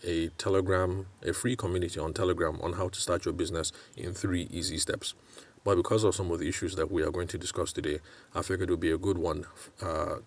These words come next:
to share with the podcast, um, audience as well, so that you can see the kind of thought process that people go through, um, before they start the business, and then also to let you know that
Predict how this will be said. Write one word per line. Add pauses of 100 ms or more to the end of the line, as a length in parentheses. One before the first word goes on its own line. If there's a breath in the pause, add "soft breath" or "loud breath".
to
share
with
the
podcast,
um,
audience
as
well, (640 loud breath)
so
that
you
can
see
the
kind
of
thought
process
that
people
go
through, (180)
um,
before
they (200)
start
the
business, (380 loud breath)
and
then
also
to
let
you
know (160)
that